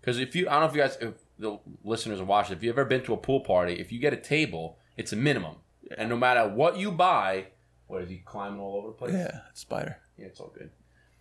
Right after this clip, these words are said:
Speaker 1: No matter what you buy, if, like, our minimum for that table was two grand. So we could have, s-, if we walked in and sat down and got a beer each and then wanted to leave,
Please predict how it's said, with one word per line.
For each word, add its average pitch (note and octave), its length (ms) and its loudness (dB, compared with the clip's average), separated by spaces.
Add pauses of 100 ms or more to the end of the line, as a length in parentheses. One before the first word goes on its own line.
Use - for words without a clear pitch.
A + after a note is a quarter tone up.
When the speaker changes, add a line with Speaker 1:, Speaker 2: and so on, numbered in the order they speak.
(240)
Speaker 1:
No G#2+ 80 -6
matter C3 180 6
what D3+ 260 2
you E3+ 120 0
buy, F#2 580 0 (800)
if, A2 280 -6 (320)
like, A2 220 -2
our C3+ 160 6
minimum D3+ 360 2
for A#2+ 100 -2
that B2+ 200 4
table A2+ 400 2
was F#2+ 160 -4
two A#2+ 200 -4
grand. F#2+ 340 -6 (360)
So A#2 340 0 (160)
we D3 180 0
could F#3 140 0
have, E3 100 4
s-, - 220 0
if B2 180 0
we D#3 140 0
walked F#3+ 340 0
in E3 140 2
and C3 80 0
sat C#3+ 280 2
down D3 140 4
and B2+ 60 -2
got A#2+ 140 6
a G#2 40 4
beer C3 380 2
each C#3+ 480 -4 (220)
and A2 140 0
then A2+ 120 0
wanted B2 220 2
to A2+ 80 -4
leave, C#3 360 2